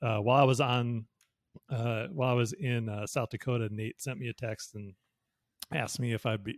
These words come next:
interested in getting back into that league, and, uh, thought about it for a few days. I thought about it a little bit more. I'm like, "Ah," all right. Then I sent him a text like, "Hey, did you find anybody?" He's like, "No, we haven't." I'm like, "All right, I'm in."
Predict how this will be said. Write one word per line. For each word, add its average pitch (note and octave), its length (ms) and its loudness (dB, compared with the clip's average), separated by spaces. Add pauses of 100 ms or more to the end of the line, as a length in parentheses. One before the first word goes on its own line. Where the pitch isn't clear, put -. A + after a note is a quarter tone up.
interested B2 300 -4
in G#2+ 80 -8
getting A#2+ 240 -10
back G#2+ 340 -4 (480)
into A2+ 160 -4
that G#2 220 -4
league, G2+ 360 -6 (640)
and, G2+ 600 -4
uh, G2 320 -4 (160)
thought A#2+ 160 8
about A2 220 2
it - 20 -14
for - 140 -2
a G#2+ 60 0
few A2 200 -4
days. G#2 500 -2
I G2+ 140 -4
thought G#2+ 220 -2
about G#2+ 160 -2
it - 20 -2
a G#2 40 -2
little G#2 200 -2
bit - 60 -14
more. G#2 200 -2
I'm G2+ 100 -6
like, A2 200 4
"Ah," D3+ 300 8
all A2+ 80 4
right. A#2 120 0
Then C3 160 2
I C3 40 6
sent B2+ 160 4
him A2+ 60 0
a A#2 40 0
text B2 200 0
like, A#2+ 100 2
"Hey, D3 140 6
did A#2 180 2
you C3 180 0
find B2 240 0
anybody?" C#3+ 280 -4
He's B2+ 80 -4
like, B2+ 140 -6
"No, D#3+ 120 -2
we D3+ 80 0
haven't." C#3+ 280 -2
I'm G#2+ 80 -6
like, G2+ 160 -2
"All C#3+ 180 8
right, B2+ 180 4
I'm A#2 160 2
in." F#2+ 160 -6